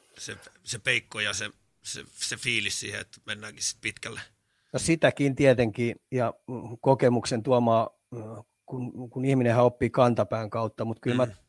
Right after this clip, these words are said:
Speaker 2: toimiston puolellekin pistäisin vähän painetta, että millä tavalla ne pystyy tuomaan sinne kolmanteen ja neljänteen kenttään sellaisia pelaajia, jotka pystyy auttaa hädän hetkellä vääntämään ja kääntämään. Et kato, mitä esimerkiksi Colorado teki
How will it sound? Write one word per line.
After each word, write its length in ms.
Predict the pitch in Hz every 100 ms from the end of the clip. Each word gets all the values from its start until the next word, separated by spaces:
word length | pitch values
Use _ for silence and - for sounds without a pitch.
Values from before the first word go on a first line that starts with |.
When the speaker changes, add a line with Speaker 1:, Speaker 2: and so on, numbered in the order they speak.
| _ _ - - -
Speaker 2:
toimiston 580 | 170 156 139 - 139 110
puolellekin 600 | 123 113 113 113 - 120
pistäisin 540 | 135 120 - 113 120
vähän 240 | 127 123 117
painetta, 640 | 131 127 110 107 - 104
että 200 | - 117
millä 240 | 123 120
tavalla 400 | - 131 120 110
ne 100 | 110
pystyy 420 | 101 113 - 120
tuomaan 380 | 113 127 120 113
sinne 200 | 117 117 -
kolmanteen 540 | 139 123 117 - 117
ja 80 | 117
neljänteen 540 | 127 123 107 98 104
kenttään 380 | 120 107 - 113
sellaisia 480 | - 117 107 110 107 -
pelaajia, 540 | 139 127 107 101 101 98 _ _ _ _ _ 127
jotka 260 | 123 -
pystyy 460 | 135 113 - 127 127
auttaa 520 | 127 120 - 117 117 - _ - 131
hädän 300 | 135 127 110
hetkellä 480 | 107 - 117 107 107
vääntämään 500 | 127 113 113 110 113
ja 80 |
kääntämään. 600 | - 143 120 107 104 107 113
Et 80 |
kato, 240 | - 127 117
mitä 220 | 117 139
esimerkiksi 360 | 123 139 127 -
Colorado 540 | 147 127 113 107 107
teki 400 | - 110 117 -